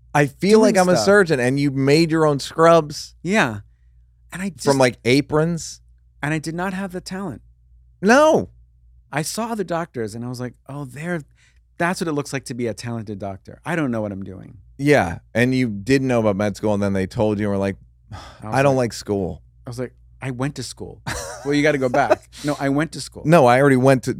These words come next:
Speaker 1: will, will the certificate I have,
Speaker 2: Yeah.
Speaker 1: is that good for medicine?"
Speaker 2: Yeah.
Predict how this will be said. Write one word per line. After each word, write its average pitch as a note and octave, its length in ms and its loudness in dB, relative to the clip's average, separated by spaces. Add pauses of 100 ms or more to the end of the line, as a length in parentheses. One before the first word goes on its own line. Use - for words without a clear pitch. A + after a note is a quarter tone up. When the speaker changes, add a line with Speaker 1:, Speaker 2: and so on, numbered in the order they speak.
Speaker 1:
will, C3+ 300 4
will C#3+ 320 6
the D3+ 140 2
certificate F3 680 4
I D#3 120 4
have, D3 520 4
Speaker 2:
Yeah. B2+ 160 2
Speaker 1:
is A#2+ 100 0
that C3+ 300 2
good D3+ 260 2
for C#3 220 0
medicine?" E3 640 0
Speaker 2:
Yeah. B2 200 -8